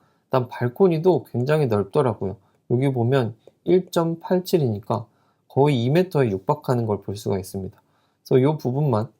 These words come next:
확장을 하더라도 굉장히 넓을 것 같고, 그래도 여기 작은 방 쪽은 조금 작은 걸 볼 수가 있습니다. 다음 냉장고 놓는 데가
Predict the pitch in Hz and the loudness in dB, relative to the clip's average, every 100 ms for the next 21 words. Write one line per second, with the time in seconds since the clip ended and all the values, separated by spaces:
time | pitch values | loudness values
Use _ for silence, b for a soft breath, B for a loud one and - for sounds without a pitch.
0 | _ _ - 160 143 156 156 139 127 - | _ _ -4 -2 0 0 0 0 -2 -2
1 | 110 120 113 98 95 - 107 95 - 185 | -2 0 0 0 -2 -4 -6 -6 0 0
2 | 220 _ - 139 147 110 104 117 - _ | 0 _ -2 0 0 -2 -2 -6 -6 _
3 | _ - - 117 147 139 120 113 113 139 | _ -12 -4 0 0 -2 -4 -4 -4 -4
4 | 131 - 107 110 110 107 - 110 104 92 | -4 -4 -4 -2 -2 -4 -10 -8 -6 -6
5 | - - - _ _ _ _ _ - 151 | -10 -16 -18 _ _ _ _ _ -2 0
6 | 135 165 220 226 208 160 156 160 151 120 | 0 2 2 4 2 2 -2 0 0 2
7 | 123 123 | 0 0